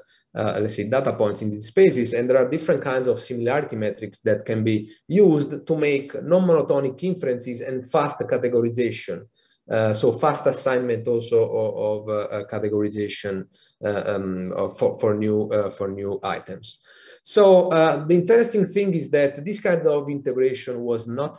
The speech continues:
done ad hoc, but we used an external library, let's say, w-, w-, um, in particular, WordNet, which is a very well-known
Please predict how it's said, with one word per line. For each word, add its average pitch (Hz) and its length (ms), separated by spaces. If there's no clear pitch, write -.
done 123 500
ad 110 220
hoc, 127 400
but 139 240
we 202 80
used 180 340
an 143 220
external 175 600
library, 139 520
let's 117 180
say, 135 320
w-, 127 200
w-, 117 540
um, 113 140
in 113 120
particular, 131 520
WordNet, 120 680
which 113 100
is 120 120
a 117 100
very 135 200
well-known 127 760